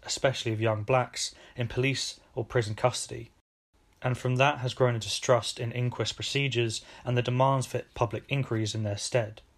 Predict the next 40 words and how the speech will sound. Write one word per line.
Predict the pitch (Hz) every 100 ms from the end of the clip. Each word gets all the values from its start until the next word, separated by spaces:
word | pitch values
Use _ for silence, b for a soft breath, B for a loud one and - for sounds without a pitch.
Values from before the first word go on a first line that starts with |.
| _ _ _ b
In | - 131
April | 147 143 - 135
nineteen | 127 120 123 117
eighty-nine, | 110 120 131 120 113 110 b
on | 120
the | 117
tenth | - 156 151
anniversary | 135 120 123 120 - 113
of | 104
Blair | 120 113
Peach's | - 120 - 107
death, | - 135 110 - - _ b b b b b -
activists | 139 - 135 -
from | 123 127
all | 147
over | 139
the | 127
U | 127 131
K | - 131 123
and | 117
Europe | 131 110 -
gathered | - 131 123 110
in |
Southall | 104 113 104 - 104 104 - -
to | -
commemorate | - 120 135 135 123
his | 123 -
memory | 113 107 104 104 b b
and | 110 107
pledge | 143 135
themselves | 123 - 110 104 104 - b b
to | 107
his | 117
legacy | 117 131 120 - 104 104 -
of | 120
struggle | - 131 117 110
against | 107 110 104 113
racism | 123 117 110 104 101 101 -
and | 107
fascism. | - 113 - 104 98